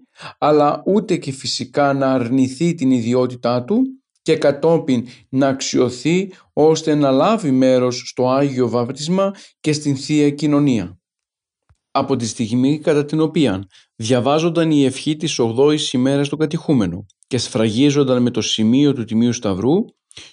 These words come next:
τότε αυτός ανήκε στις τάξεις των κατηχουμένων και ετοιμάζονταν για τα τρία επόμενα χρόνια, ώστε να μπορέσει να λάβει μέρος στην ακολουθία του Ιερού Βαπτίσματος και να γίνει τελικά ζωντανό μέλος της Εκκλησίας.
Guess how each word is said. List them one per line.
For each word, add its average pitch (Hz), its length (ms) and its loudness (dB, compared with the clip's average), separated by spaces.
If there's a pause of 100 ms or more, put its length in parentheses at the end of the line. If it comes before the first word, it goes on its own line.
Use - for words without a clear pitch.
(120)
τότε 147 360 4
αυτός 135 580 0
ανήκε 135 460 2
στις 127 220 -8
τάξεις 131 360 -2
των 123 100 -4
κατηχουμένων 123 800 0 (500)
και 135 400 2
ετοιμάζονταν 135 1080 2 (260)
για 120 260 0
τα 117 180 -4
τρία 160 300 4
επόμενα 127 480 0
χρόνια, 139 600 0 (340)
ώστε 127 320 2
να 123 120 0
μπορέσει 135 600 2
να 123 280 0
λάβει 131 420 0
μέρος 123 400 2
στην 123 200 -2
ακολουθία 117 680 0
του 117 100 -4
Ιερού 117 320 2
Βαπτίσματος 131 920 -2 (100)
και 165 140 0
να 151 100 2
γίνει 156 360 0
τελικά 143 520 0
ζωντανό 143 520 0
μέλος 143 380 0
της - 120 -10
Εκκλησίας. 135 720 -4